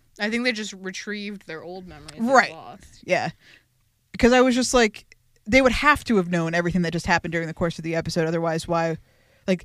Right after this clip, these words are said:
Speaker 2: they would have been more upset, right? Like, "Oh my God, what the fuck happened in the last six hours?"
Speaker 1: Yeah.
Speaker 2: Right? Like, "Why are we in the sewer?" Had a question or two.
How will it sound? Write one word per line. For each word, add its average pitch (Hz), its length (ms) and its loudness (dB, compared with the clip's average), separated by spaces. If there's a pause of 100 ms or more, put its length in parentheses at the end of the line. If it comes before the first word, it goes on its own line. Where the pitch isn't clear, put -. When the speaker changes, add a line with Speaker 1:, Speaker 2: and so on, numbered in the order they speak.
(160)
Speaker 2:
they 240 80 6
would 247 140 8
have 226 60 4
been 226 120 6
more 208 160 6
upset, 180 320 2
right? 170 140 -4
Like, 170 120 -2
"Oh 247 100 4
my 226 100 6
God, 226 140 6
what 202 60 2
the 208 80 -2
fuck 226 140 0
happened 233 220 2
in 185 60 0
the 180 40 0
last 185 220 0
six - 220 -4
hours?" 196 640 2
Speaker 1:
Yeah. 190 240 -2
Speaker 2:
Right? 180 200 4
Like, 175 140 0
"Why 185 100 8
are 185 60 6
we 185 80 2
in 180 60 0
the 170 60 0
sewer?" 180 380 -2 (320)
Had 220 180 0
a 220 60 -4
question 175 320 -2
or 175 80 -6
two. 180 180 -2